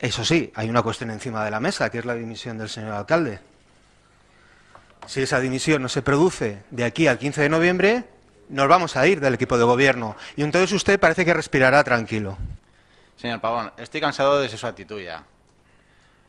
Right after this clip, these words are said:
Speaker 2: No hace su trabajo y resulta que es culpa de recursos humanos.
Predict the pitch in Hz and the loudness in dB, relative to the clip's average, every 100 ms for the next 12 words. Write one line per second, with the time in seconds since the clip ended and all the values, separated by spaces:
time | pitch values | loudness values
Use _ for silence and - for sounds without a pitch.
0 | _ - 135 180 208 233 220 147 143 170 | _ -10 0 2 4 2 0 4 4 4
1 | - 233 226 - - 131 127 143 160 160 | 2 0 -2 -10 -10 -6 -4 -4 -2 -2
2 | 160 170 196 _ _ - 143 175 175 175 | -2 -4 -10 _ _ -8 -4 -2 -2 0
3 | 165 127 113 160 180 185 151 135 117 95 | 0 -2 -4 -4 -4 -6 -6 -4 -4 -6
4 | 76 | -16